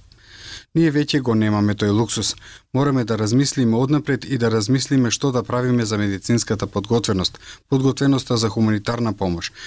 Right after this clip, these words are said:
воената подготвеност да работиме на нуклеарно бојно поле. За сите овие работи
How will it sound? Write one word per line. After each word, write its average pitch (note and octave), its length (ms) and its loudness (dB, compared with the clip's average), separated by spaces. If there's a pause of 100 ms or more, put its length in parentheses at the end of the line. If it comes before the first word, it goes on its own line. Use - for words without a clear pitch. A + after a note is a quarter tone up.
(200)
воената C3 440 2
подготвеност A#2+ 640 0
да G#2 100 0
работиме A#2+ 440 0
на A2 100 2
нуклеарно G#2 540 0
бојно F#2 320 0
поле. G2 300 0 (580)
За A2+ 140 0
сите D3 280 0
овие G#2+ 300 0
работи A#2 460 -2